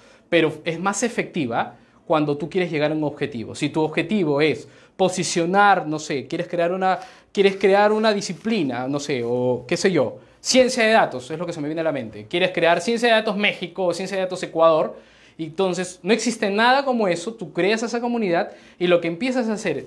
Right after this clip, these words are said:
te posicionas en la red y empiezas a entregar contenido. Esto es muy importante. Entonces, en síntesis, en conclusión, abre en las plataformas que tú creas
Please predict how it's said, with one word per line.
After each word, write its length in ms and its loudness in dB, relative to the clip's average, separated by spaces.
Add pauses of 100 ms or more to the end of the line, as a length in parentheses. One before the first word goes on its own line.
te 80 -2
posicionas 680 0
en 200 2
la 80 6
red 240 0 (200)
y 80 -4
empiezas 380 -4
a 40 -8
entregar 420 -2
contenido. 480 -6
Esto 160 -6
es 80 -8
muy 480 -2 (160)
importante. 720 -6
Entonces, 320 0
en 140 0
síntesis, 600 -2
en 100 -4
conclusión, 680 -2 (580)
abre 540 2
en 100 -2
las 100 -6
plataformas 500 -6
que 100 -6
tú 160 -12
creas 420 0